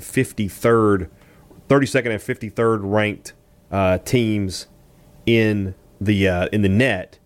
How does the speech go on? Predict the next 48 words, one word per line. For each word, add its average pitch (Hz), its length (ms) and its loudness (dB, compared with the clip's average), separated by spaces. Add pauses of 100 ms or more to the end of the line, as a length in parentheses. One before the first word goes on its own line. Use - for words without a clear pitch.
(300)
then, 120 160 0
yeah, 117 280 0
I 107 80 -2
would 113 140 0
think 110 160 -6
you, 113 100 -6
you 107 140 -6
sorta, 107 280 0
you, 104 160 -6
you 104 180 -2
need 120 240 0
to, 101 200 0
yeah. 92 120 0 (500)
Here, 127 120 4
here 131 80 4
it 110 60 -2
is, 92 200 -6
yes. 104 280 -4 (140)
First, - 480 -2 (640)
he 156 80 6
had 160 100 4
us 135 100 -4
in 139 100 -4
the 117 60 -2
next 123 360 -2
four 90 240 -6
out, - 140 -20 (120)
us. - 280 -14 (260)
He 127 120 4
had 143 220 2
State 131 300 0
in 120 100 -4
the 104 80 -4
next 107 340 -4
four 80 280 -8
out - 260 -20 (340)
with 107 200 2
the 95 80 0
Washington, 107 640 0
Xavier, 98 440 0
and 85 140 -2
Richmond. 87 400 -4
First 135 280 2
four 104 200 4
out 92 300 0 (260)
were 98 140 0
Minnesota, 107 580 0
Alabama, 104 760 -2